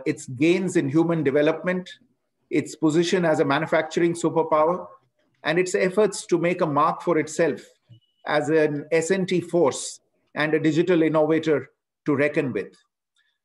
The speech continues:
Uh, many of these were also areas where India had complementary interests, and where I thought that we could work together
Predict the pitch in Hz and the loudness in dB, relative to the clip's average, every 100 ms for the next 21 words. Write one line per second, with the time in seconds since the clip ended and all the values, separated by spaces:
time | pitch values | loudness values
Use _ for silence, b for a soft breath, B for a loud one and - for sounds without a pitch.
0 | _ - 135 147 147 - 139 147 214 254 | _ -6 0 2 2 0 -6 0 2 4
1 | 220 151 175 180 139 - - - _ _ | 2 2 2 0 -2 -10 -16 -20 _ _
2 | - 135 151 165 165 175 185 180 208 - | -6 0 4 4 2 2 2 2 0 2
3 | 170 175 160 123 123 - - _ _ _ | 2 2 2 0 -6 -16 -20 _ _ _
4 | _ 127 165 180 180 185 190 226 202 180 | _ 0 2 2 2 0 4 4 4 0
5 | - 165 151 170 165 170 165 135 131 123 | 0 -2 0 2 2 0 0 -2 -2 -4
6 | 117 - - - - _ _ _ _ _ | -8 -10 -16 -16 -20 _ _ _ _ _
7 | - 143 165 175 185 202 202 190 180 170 | -4 0 2 4 2 0 2 2 2 -2
8 | 156 165 175 147 165 170 - 143 156 185 | 0 0 0 2 2 2 0 0 2 0
9 | 220 | -4